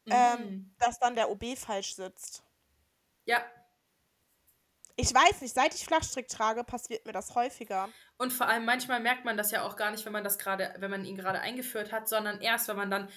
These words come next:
Speaker 2: alles anhat und dann den ersten Schritt geht und du bist dann so, „Wow, danke für nichts, Alter, du dummer Fettsack, wirklich.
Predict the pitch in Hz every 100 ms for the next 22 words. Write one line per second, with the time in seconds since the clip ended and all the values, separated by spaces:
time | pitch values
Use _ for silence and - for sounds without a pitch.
0 | - - 233 208 220 285 285 294 294 214
1 | 226 226 214 208 208 208 - 240 233 208
2 | 196 202 208 214 196 185 - - - 285
3 | 294 285 277 269 262 269 262 247 - 180
4 | 190 190 185 202 240 254 220 - 214 -
5 | 180 180 214 - 196 190